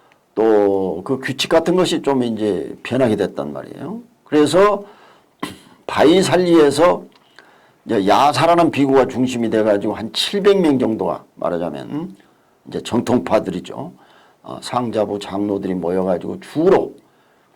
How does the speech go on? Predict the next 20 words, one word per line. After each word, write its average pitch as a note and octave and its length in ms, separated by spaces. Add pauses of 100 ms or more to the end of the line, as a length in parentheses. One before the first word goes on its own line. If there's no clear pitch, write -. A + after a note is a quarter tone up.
(120)
그 F#2+ 100
율장을 D3 920
이제 F2+ 460 (120)
편집하고 A#2+ 800 (640)
그 D#2+ 220
교단의 F#2 460
통제에 A2+ 420
힘썼습니다. - 640 (320)
이를 B2+ 300
칠백 - 600
결집이라, - 480
칠백 - 400
결집. - 340 (1300)
칠백 F3+ 460
명의 C#3+ 280
비구들이 A2+ 380
모여서 G2 420
이제 A#2 180
결집했다 F#2+ 540
해서 B2 340